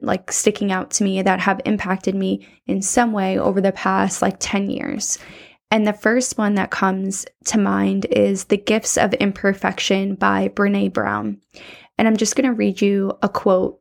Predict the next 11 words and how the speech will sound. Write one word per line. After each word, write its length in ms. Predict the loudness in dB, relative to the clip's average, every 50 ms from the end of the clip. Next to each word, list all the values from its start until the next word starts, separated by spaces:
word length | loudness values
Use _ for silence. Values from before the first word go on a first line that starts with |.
| _ _
from 200 | -4 0 0 2
this 240 | 2 2 0 -2 -4
book 320 | -2 0 0 0 0 -4 -4
that 120 | -2 0 2
I 400 | 2 4 4 2 2 0 -4 _ -20 _ _ _ -6 -2
love. 640 | 0 2 2 2 2 0 -2 -4 -6 -8 -12 -14 -16 _ _ _ _ -4
And 120 | 0 0 0
it 80 | 2
goes 180 | 0 -2 -2 -2
like 160 | -4 -4 -4
this. 400 | -6 -10 -10 -10 -14 -14 -16 -16